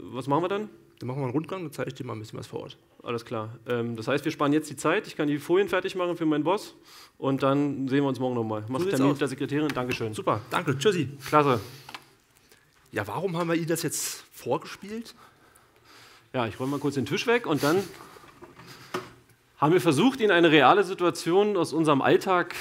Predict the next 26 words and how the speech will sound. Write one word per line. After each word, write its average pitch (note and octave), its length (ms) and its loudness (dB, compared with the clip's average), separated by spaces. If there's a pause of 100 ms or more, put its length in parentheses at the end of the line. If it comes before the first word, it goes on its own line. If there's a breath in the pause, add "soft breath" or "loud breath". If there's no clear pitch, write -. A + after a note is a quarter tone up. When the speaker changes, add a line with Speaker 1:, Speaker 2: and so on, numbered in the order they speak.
Speaker 1:
nahezulegen, G3+ 760 0
wie D3+ 160 -2
wir F#3 160 0
als E3 160 -4
Multiplikatoren D#3 1040 -2 (440 loud breath)
bei C#3 80 -2
der C3 120 4
Siemens E3+ 340 0
A D3+ 120 0
G D#3 400 4 (120)
arbeiten G3+ 640 0
und D3+ 300 0
mit C#3+ 100 0
Führungskräften E3 600 -4
reden. F3+ 380 2 (580 loud breath)
Ähm, C#3+ 600 4 (200)
dabei D#3 580 6
nehmen D#3 420 8
wir G3+ 100 2
die E3 80 4
Rolle D#3+ 240 6
des D#3 180 -2
Coaches A3+ 460 0
für G3 200 -2
Führungskräfte G3 680 -2
ein G#3+ 380 4